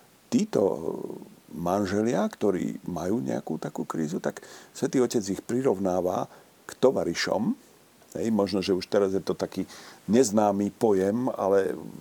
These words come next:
ja si dobre pamätám ešte z detstva, keď sa o tomto hovorilo. To je ten, ktorý pod vedením, e, toho majstra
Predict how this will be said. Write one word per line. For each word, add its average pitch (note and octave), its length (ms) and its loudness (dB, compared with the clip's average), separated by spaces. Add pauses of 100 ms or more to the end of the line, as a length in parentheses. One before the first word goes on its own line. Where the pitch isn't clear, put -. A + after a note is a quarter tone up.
(280)
ja F#2+ 160 2
si - 120 -2
dobre G2 320 2
pamätám G2 520 0
ešte F#2 280 -2
z - 560 -6
detstva, G2 440 0
keď F2+ 160 -2
sa - 160 -2
o F2+ 120 -2
tomto F2+ 320 -4
hovorilo. G2+ 400 -4
To A2 120 -2
je G#2 80 4
ten, A#3+ 360 0 (440)
ktorý A2+ 280 4 (240)
pod B2 240 2
vedením, B2+ 720 4
e, E3+ 60 -6 (1500)
toho F#2+ 240 2
majstra F#2 600 0